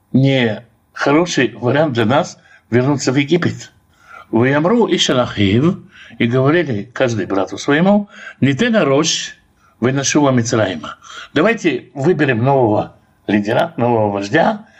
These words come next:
и вернёмся в Египет. Другой вариант понимать слово "не ты на рожь",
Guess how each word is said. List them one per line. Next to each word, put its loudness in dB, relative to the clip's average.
и 0
вернёмся 0
в 0
Египет. 2
Другой 2
вариант 0
понимать 0
слово 0
"не -2
ты -2
на 2
рожь", 0